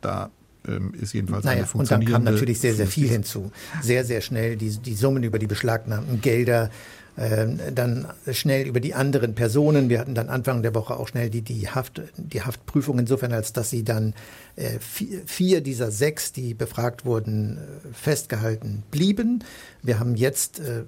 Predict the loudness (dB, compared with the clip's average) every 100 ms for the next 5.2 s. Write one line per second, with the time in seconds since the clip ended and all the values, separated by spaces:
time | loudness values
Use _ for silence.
0 | 0 0 2 0 0 -2 -2 0 0 -2
1 | -2 -4 -6 -6 -6 -2 -2 0 -4 -4
2 | -6 -8 -10 -8 -8 -2 2 2 0 0
3 | -2 -2 -6 -6 -4 -4 -4 -8 -6 -6
4 | -6 -6 -2 2 2 0 -6 -18 -20 -10
5 | -2 -2